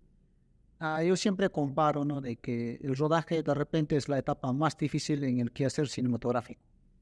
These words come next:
Aunque también, aunque todas las etapas son difíciles, pero el rodaje siempre creo que es más difícil que todos, ¿no? Aunque también este caso de el guión también es difícil, ¿eh?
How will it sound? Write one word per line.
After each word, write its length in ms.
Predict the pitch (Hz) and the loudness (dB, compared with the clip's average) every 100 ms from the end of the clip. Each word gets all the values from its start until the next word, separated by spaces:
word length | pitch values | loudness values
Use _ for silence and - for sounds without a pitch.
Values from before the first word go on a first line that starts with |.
| _ _ _ _ _ _ _ _ | _ _ _ _ _ _ _ _
Aunque 480 | 185 175 214 233 277 | 0 4 4 2 0
también, 500 | 254 247 269 254 247 - - _ _ _ _ _ _ - | 4 4 6 4 0 -10 -20 _ _ _ _ _ _ -10
aunque 220 | 269 285 359 | -6 -4 -2
todas 220 | 453 453 | 0 2
las 80 | 403 | 2
etapas 320 | 330 320 277 | 2 2 2
son 160 | 294 277 | 2 2
difíciles, 340 | 233 254 240 | 2 2 2
pero 140 | 214 160 | 2 2
el 60 | |
rodaje 300 | 165 220 202 | 2 0 0
siempre 320 | - 208 185 - | 0 0 -2 -2
creo 280 | 196 190 | 2 2
que 120 | - 151 | 2 -4
es 100 | 160 | -2
más 160 | 165 | -2
difícil 360 | 147 139 - - | -2 -6 -8 -10
que 100 | 120 | -4
todos, 240 | 123 104 | -2 -2
¿no? 120 | 117 - | -4 -6
Aunque 420 | 139 151 160 190 | -6 -4 0 0
también 400 | 175 180 180 165 | 2 0 0 0
este 260 | 139 147 127 | -2 -4 -2
caso 300 | 165 160 135 | 0 0 0
de 640 | 120 117 117 117 117 - _ _ | 0 0 -2 -4 -8 -12 _ _
el 160 | 139 123 | -2 2
guión 240 | 143 226 | 4 2
también 220 | - 147 | 2 -2
es 60 | 147 | -2
difícil, 400 | 110 220 - | -2 -2 -2
¿eh? 60 | - | -6